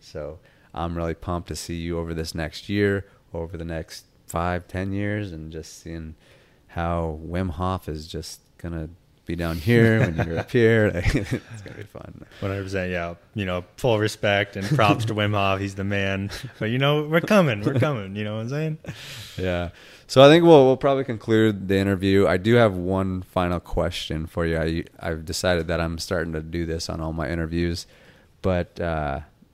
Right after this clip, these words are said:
Speaker 1: and this isn't, uh, kinda, my, I would say this interview is a little bit different than all the other interviews. We're l-, usually talking a little bit more about entrepreneurship, but, um, I digress. So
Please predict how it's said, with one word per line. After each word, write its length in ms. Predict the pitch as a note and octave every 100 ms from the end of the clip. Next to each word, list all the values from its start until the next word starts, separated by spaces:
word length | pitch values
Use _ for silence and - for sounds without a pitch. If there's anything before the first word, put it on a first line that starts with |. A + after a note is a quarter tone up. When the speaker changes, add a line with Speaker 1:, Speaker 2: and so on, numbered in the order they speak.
| _
Speaker 1:
and 120 | G2 A#2
this 160 | A2+
isn't, 360 | B2 A2 F2+ - _ _ _ _
uh, 120 | A#2+ G#2+
kinda, 380 | - A2+ F2+ - _ _
my, 160 | - G#2 - _ _ _ _
I 60 | A2+
would 100 | A#2+
say 100 | B2
this 220 | G#2+ G#2+
interview 320 | G#2 G2 F#2+
is 80 | F#2+
a 60 | F2+
little 180 | F2+ F2+
bit 120 | D#2+
different 320 | F2 - E2+
than 260 | D#2+ D#2 E2 -
all 160 | E2+
the 100 | E2 E2
other 140 | E2
interviews. 440 | D#2+ E2 D#2+ E2 D#2+ D2+ -
We're 80 | E2
l-, 100 | F2 -
usually 320 | G#2 G#2 F#2+
talking 340 | F2 E2+ D#2+ E2
a 20 |
little 120 | E2
bit 100 | E2
more 160 | E2 D#2+
about 220 | D#2 -
entrepreneurship, 800 | D2+ - D#2 F2+ E2 - D2+ - -
but, 340 | B2+ G2 - - - _ _ -
um, 500 | E2 F2+ F2 D#2+ D2+
I 80 | E2+
digress. 480 | D#2+ D#2 D2 D2+ - - - -
So 500 | - A#2 G#2+ F2 -